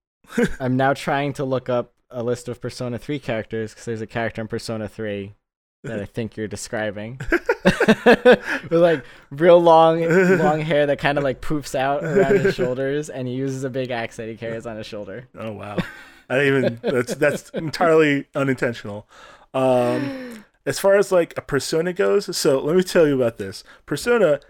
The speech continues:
Speaker 1: I was
Speaker 2: Okay.
Speaker 1: thinking to myself, like, "Hey, what would be a great, like, Persona?" 'Cause, like, all the, all the main Personas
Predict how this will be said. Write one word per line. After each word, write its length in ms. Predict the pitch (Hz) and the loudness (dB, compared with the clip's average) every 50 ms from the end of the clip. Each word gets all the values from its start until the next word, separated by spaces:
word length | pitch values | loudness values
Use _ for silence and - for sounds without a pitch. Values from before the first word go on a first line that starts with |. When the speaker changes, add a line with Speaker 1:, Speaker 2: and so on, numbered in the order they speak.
| - 117 | -8 -2
Speaker 1:
I 60 | - | 0
was 100 | 147 147 | 0 0
Speaker 2:
Okay. 20 | - | 2
Speaker 1:
thinking 160 | - 185 - | 0 0 0
to 60 | 165 165 | 0 0
myself, 420 | 143 139 135 - - 139 123 - | 0 0 2 2 0 0 0 0
like, 180 | 131 117 110 - | -4 -4 -4 -6
"Hey, 340 | - - 170 160 139 120 110 | -4 0 2 2 2 2 0
what 160 | 113 - 160 | -4 -4 -4
would 100 | 185 180 | -4 -2
be 100 | 170 170 | -2 -4
a 40 | 147 | -4
great, 320 | 127 123 123 120 120 107 101 | -4 -2 -2 -2 -2 -4 -6
like, 300 | 107 104 101 95 - _ _ | -8 -10 -10 -12 -16 _ _
Persona?" 560 | - - 110 - - - 117 104 101 95 95 | -16 -14 -12 -12 -10 -10 -10 -10 -10 -12 -16
'Cause, 180 | - - 143 135 | -12 -12 -8 -6
like, 160 | 156 147 - - - - - _ | -6 -6 -6 -8 -16 -20 -12 _
all 140 | - 160 165 | 0 2 2
the, 300 | 170 170 156 147 147 - - _ | 2 2 0 0 0 -4 -6 _
all 180 | - 170 196 202 | 0 2 2 2
the 100 | 196 180 | 0 0
main 420 | 139 127 123 127 127 131 143 151 | -2 -4 -4 -4 -4 -4 -6 -8
Personas 600 | - - 143 131 - 160 147 143 151 151 156 - | -10 -10 -10 -8 -6 -8 -8 -6 -8 -10 -10 -12